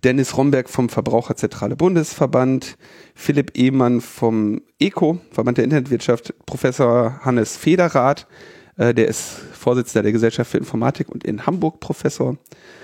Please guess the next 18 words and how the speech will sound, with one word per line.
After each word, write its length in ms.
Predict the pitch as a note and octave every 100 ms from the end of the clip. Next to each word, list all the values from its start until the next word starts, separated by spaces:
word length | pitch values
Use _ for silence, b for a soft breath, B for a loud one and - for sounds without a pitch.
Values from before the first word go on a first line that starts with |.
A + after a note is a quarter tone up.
| B
Sven 280 | - B2 C3
Herpig, 360 | C3+ C3 - -
Stiftung 300 | C3+ - B2+
Neue 160 | B2
Verantwortung, 760 | B2 A2 C#3+ C#3 C3 D3 C3 C3+ - B B B B B B B B -
äh, 580 | C3 C3 B2+ B2 A#2+ -
Professor 640 | - B2+ - D#3+ - D3
Martin 640 | C3+ A#2 B2+ D3+ - C#3+ C3
Schmidt-Kessel 680 | - B2+ - - F3 - D#3
von 180 | - C3
der 100 | -
Uni 160 | B2+
Bayreuth, 720 | C3 G#2 G#2+ A2+ B2 C3 -
Rebecca 420 | B2 A#2 - B2+ A#2+
Weiß 440 | G#2 B2+ - -
vom 340 | - A#2 A#2+ B2 b b -
Bundesverband 640 | D3 D3 - B2+ A#2+ A#2
Informationswirtschaft 1400 | A2+ - A#2 - A#2+ C3+ - A#2+ - - A2+ - - -